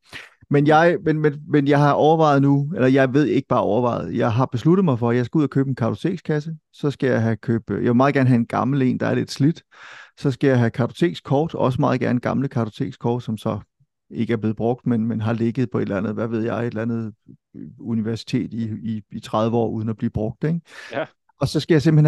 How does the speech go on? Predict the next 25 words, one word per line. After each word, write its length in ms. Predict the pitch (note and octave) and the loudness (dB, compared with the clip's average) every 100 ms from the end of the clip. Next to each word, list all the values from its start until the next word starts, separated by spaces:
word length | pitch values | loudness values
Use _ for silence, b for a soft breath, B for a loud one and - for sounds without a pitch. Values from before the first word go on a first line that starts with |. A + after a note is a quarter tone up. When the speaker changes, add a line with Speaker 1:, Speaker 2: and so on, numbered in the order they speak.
| C#3 | 6
Speaker 1:
have 80 | C#3+ | 6
hele 120 | D3+ | 4
min 140 | D3+ | 2
samling 640 | B2+ - B2+ A#2+ C3+ D3 C3+ | 0 0 0 2 0 -2 -2
registreret 840 | B2 A2 G#2+ - C3 B2+ C3 C3 | -4 -4 -8 -2 0 0 -2 -2
i 80 | C3 | -4
hånden 540 | G2 B2+ B2+ A2+ B2+ A#2 | -2 0 0 -2 -4 -4
på 140 | B2 | -2
de 160 | A#2 B2 | -2 -2
der 140 | A#2 | -2
kartotekskort. 880 | A#2 A2+ G#2+ G#2+ - A2 - A2 G2+ - | -2 -4 -6 -8 -10 -12 -10 -10 -10 -2
Og 100 | B2+ | 2
jeg 140 | C3 | 4
ved 100 | C3+ | 4
ikke, 240 | D3 - G#2 | 2 2 -2
altså, 180 | A#2+ A#2+ | -2 0
du 120 | B2+ | 0
ved, 100 | C3+ | 2
det 100 | C3+ | 0
er 80 | C3 | 2
bare 140 | C3+ | 0
sådan 260 | - D3+ C3 | 2 2 4
en... 180 | A#2 G2+ b b b b _ - | 2 -2 b b b b _ -10
Det, 80 | D3 | -4
jeg, 200 | D#3 | 0